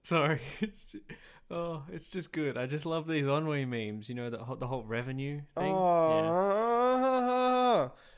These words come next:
Speaker 2: fuck you, Chris, okay?
Speaker 1: Continue.
Speaker 2: Do you wanna be on
Speaker 1: Continue.
Speaker 2: this podcast or not? I pay you very well for this.
Speaker 1: You, you, okay, hang on. Can you give me a, a premium subscription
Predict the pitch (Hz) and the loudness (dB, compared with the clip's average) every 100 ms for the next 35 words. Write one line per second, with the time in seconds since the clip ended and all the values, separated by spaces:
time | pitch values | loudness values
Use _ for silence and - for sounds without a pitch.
0 | - - 240 233 - 233 226 180 170 123 | -16 2 2 2 -2 -6 -4 -4 -6 -6
1 | 120 - 127 156 156 175 180 120 131 120 | -6 -10 -8 -6 -4 -6 -10 -8 -6 -6
2 | 113 113 202 214 214 - 208 214 214 220 | -6 -8 -6 0 0 2 2 0 -2 -4
3 | 214 214 202 208 185 180 143 - 190 208 | -2 -2 -2 -2 -4 -4 -6 -6 -6 -4
4 | 233 240 240 147 113 156 135 - 202 247 | -4 -4 -2 -4 -6 -10 -10 -4 -2 0
5 | 180 175 123 98 123 95 117 208 - - | 0 0 0 -4 -12 -10 -10 -10 -12 -16
6 | _ _ _ _ _ _ 135 135 _ _ | _ _ _ _ _ _ -18 -18 _ _
7 | - 254 - _ 143 147 139 127 131 135 | -14 -14 -16 _ -8 -6 -4 -2 -4 -6
8 | 117 113 _ - 151 170 196 196 190 175 | -8 -10 _ -8 -8 -4 -4 -2 -2 -2
9 | 143 123 123 _ - 135 151 151 151 139 | -4 -6 -10 _ -16 -6 -4 -2 -2 -4
10 | 131 - 135 135 - 170 | -8 -8 -8 -8 -6 -8